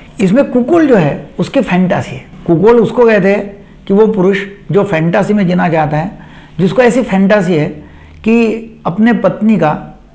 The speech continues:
कोई पुरुष के साथ में sex हो रहा है और उसमें उसको मज़ा आ रहा है। तो मेरे पास में एक, अ, ऐसा कुकोल्ड आ रहा है, तो मेरे पास में एक ऐसा कुकोल्ड आया था कि जो अपने, अ, friend को, मतलब बुल को बुलाता था और बुल को बुला के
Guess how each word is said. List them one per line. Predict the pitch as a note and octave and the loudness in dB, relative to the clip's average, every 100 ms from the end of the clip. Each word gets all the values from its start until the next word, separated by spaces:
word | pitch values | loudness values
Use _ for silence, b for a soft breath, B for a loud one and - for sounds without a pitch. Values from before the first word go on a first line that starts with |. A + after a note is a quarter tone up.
| - - | -20 0
कोई | G#3 | 0
पुरुष | G3 F#3+ G#3+ - | 2 0 -2 0
के | A3+ | -2
साथ | F#3+ F#3 | 0 0
में | G3 | -2
sex | F#3+ G3 F#3+ | 0 -2 -2
हो | E3 | -2
रहा | C#3 | -2
है | C#3+ | -2
और | F3 | -4
उसमें | F3+ G#3 A3 | -2 0 0
उसको | A3+ - B3 | -2 -4 0
मज़ा | G#3 C#3+ C3 | 0 0 -4
आ | C3 | -6
रहा | - | -12
है। | - - - - | -16 -20 -20 -2
तो | F3+ | 2
मेरे | A3+ | 4
पास | A#3 A3 | 4 4
में | A#3 A#3+ | 4 2
एक, | A#3+ G3+ | 2 2
अ, | F#3+ F#3 F3 F#3 | 2 4 2 0
ऐसा | F3 A3 | 0 0
कुकोल्ड | F3+ - G3+ F#3 G#3 G3 | -2 -4 -2 2 4 4
आ | F3+ | 2
रहा | F3+ | 0
है, | G3 A#3+ - - - | -2 -10 -20 -20 -4
तो | G#3 | 2
मेरे | F#3+ G#3 | 4 4
पास | A3 F#3 | 2 2
में | A3+ | 2
एक | |
ऐसा | G3+ F#3+ | 2 2
कुकोल्ड | G3 F#3 G3 F#3+ | 0 2 2 2
आया | F3+ | 2
था | F3+ G3+ - - - | 0 -4 -10 -20 -2
कि | A#3+ B3+ A#3+ A3+ - - - D#3 | 2 2 2 -2 -8 -20 -2 2
जो | G#3 A#3+ | 6 6
अपने, | A3+ A#3 A#3+ A#3+ A3+ - - - - - C4 B3+ | 4 4 4 2 -4 -12 -20 -20 -20 -20 -18 -6
अ, | E3+ D#3+ | -2 -2
friend | - G#3+ A3+ G#3 | 2 4 6 4
को, | D#3+ | 2
मतलब | C#3+ E3 F#3+ E3 | 0 0 2 2
बुल | A3 G3+ | 2 2
को | G3+ | 2
बुलाता | F3 F3+ F3+ F3 | 4 2 2 0
था | F#3 - - - - - - - D#3+ | -2 -8 -18 -20 -20 -20 -20 -8 0
और | F#3 F3+ | 2 2
बुल | F3+ F#3+ | 2 2
को | A3 | 2
बुला | F#3+ F#3+ F#3 | 4 4 2
के | G3 G#3 | 0 -2